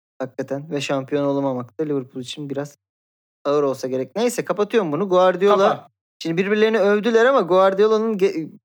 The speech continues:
Speaker 1: geçen hafta da bir tuzluluğu var. Onu da hemen söyleyelim.
Speaker 2: Hmm.
Speaker 1: Premier Ligi kazanmak, Şampiyonlar Ligi'ni kazanmaktan çok daha zor.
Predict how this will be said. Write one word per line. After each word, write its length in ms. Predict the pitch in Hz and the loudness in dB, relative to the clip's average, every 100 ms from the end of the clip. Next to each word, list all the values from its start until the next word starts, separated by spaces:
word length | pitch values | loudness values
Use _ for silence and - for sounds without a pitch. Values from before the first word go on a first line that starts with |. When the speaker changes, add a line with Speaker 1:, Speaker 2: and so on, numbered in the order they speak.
| - | -4
Speaker 1:
geçen 220 | 170 208 | 0 0
hafta 240 | 196 240 | 0 -2
da 100 | 262 | -2
bir 120 | 202 | -2
tuzluluğu 580 | - 185 165 185 185 214 | -2 -4 -2 2 4 6
var. 200 | 170 151 - | 4 2 0
Onu 220 | 147 156 | 0 2
da 100 | 165 | 2
hemen 300 | 139 131 135 _ - | 2 -2 -6 _ -6
söyleyelim. 500 | 139 131 131 180 269 _ - | -2 0 0 -2 -6 _ -4
Speaker 2:
Hmm. 200 | 185 131 - _ _ _ _ | -2 -2 -8 _ _ _ _
Speaker 1:
Premier 480 | 190 220 240 262 269 | 2 2 4 4 2
Ligi 180 | 226 190 | 0 -2
kazanmak, 540 | 214 214 220 180 170 | 0 2 2 0 -2
Şampiyonlar 580 | - 202 196 208 202 214 | 0 0 2 2 2 2
Ligi'ni 240 | 190 180 | 2 0
kazanmaktan 720 | 175 185 185 180 180 180 226 | 0 2 2 2 0 0 -2
çok 340 | 214 226 214 - | 0 0 0 2
daha 200 | 170 170 | 2 4
zor. 420 | 156 208 226 - | 2 2 0 -6